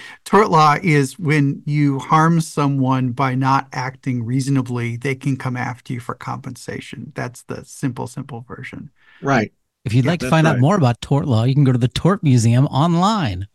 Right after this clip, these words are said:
Speaker 3: Oh boy. So I, I wanna, I wanna cut off today's conversation here. We're gonna go into Recall Roundup in a second. Uh, thank you, gentlemen. I'm, I know you'll be here with our, with our following episode,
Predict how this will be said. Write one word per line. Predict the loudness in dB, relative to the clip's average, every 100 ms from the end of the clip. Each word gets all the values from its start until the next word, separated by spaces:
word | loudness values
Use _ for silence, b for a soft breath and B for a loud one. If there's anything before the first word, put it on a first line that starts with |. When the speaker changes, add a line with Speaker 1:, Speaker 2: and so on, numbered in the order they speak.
| _ -6
Speaker 3:
Oh | -2
boy. | 0 2 2 0 -6 _ b b b b b
So | 0 0 0 -4
I, | -6 0
I | 2 4
wanna, | 4 4 2
I | 2
wanna | 2 2
cut | 2 2
off | 2
today's | 2 2 2
conversation | 2 2 4 2 2 2
here. | 4 4 4
We're |
gonna | 4
go | 4
into | 4 4
Recall | 2 2 2
Roundup | 2 2 0 0
in |
a | -2
second. | 2 0 0 -4 -6 B B B -2
Uh, | 2 2 -2 -8 -14 _
thank | 2 4 4
you, | 4
gentlemen. | 4 4 4 2
I'm, | 2 2
I | 2
know | 4 6
you'll | 6 6
be | 4 4
here | 4 4
with | 4
our, | 2 2
with | 2
our | 2
following | 4 4 4 4 2
episode, | 0 0 2 0